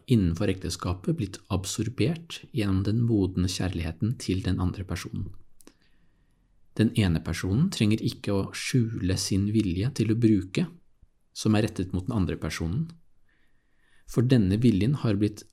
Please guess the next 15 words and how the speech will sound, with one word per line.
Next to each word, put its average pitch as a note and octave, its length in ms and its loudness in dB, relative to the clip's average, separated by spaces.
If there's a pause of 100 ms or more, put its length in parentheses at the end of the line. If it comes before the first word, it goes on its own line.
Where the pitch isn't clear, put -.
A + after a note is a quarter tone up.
absorbert A#2+ 800 -2
av A#2 120 -2
kjærlighetens F2+ 840 -2 (100)
sanne A#2+ 560 0
vilje.» F#2+ 400 -2 (1500)
Sitat F#2 380 -4
slutt. - 320 -14 (1600)
Poenget G2 340 4
nok F#2+ 220 -2
en F#2+ 80 2
gang, D3 160 2 (500)
også F2 240 -4
i G2+ 80 -2
dette, F#2+ 300 -4 (540)
eh, G2 200 -4